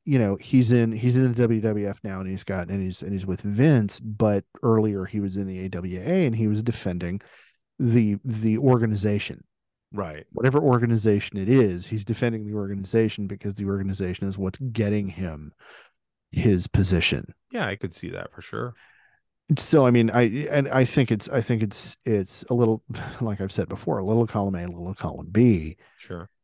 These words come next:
Speaker 1: is the read I kind of have.
Speaker 2: Mm-hmm.
Speaker 1: Um, and,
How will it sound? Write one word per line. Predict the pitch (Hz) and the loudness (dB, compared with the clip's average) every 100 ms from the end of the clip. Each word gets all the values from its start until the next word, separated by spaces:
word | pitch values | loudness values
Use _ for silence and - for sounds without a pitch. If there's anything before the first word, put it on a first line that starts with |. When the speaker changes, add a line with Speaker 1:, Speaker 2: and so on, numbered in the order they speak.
| _ _ _ | _ _ _
Speaker 1:
is | 135 117 104 | 4 6 4
the | 113 | 2
read | 104 104 110 117 123 113 | 0 0 0 4 4 4
I | 90 | 0
kind | - 101 80 | -6 -8 -8
of | |
have. | 76 - 127 135 95 64 60 - - - _ _ 123 | -10 -4 2 4 2 -2 -10 -12 -16 -20 _ _ -16
Speaker 2:
Mm-hmm. | 139 214 _ _ _ _ _ - | -14 -14 _ _ _ _ _ 2
Speaker 1:
Um, | 117 110 107 104 101 98 92 90 85 85 - _ _ _ _ _ _ _ - | 4 6 6 6 4 4 2 0 -4 -8 -12 _ _ _ _ _ _ _ 2
and, | 123 113 107 101 98 95 92 | 2 4 2 0 0 -2 -6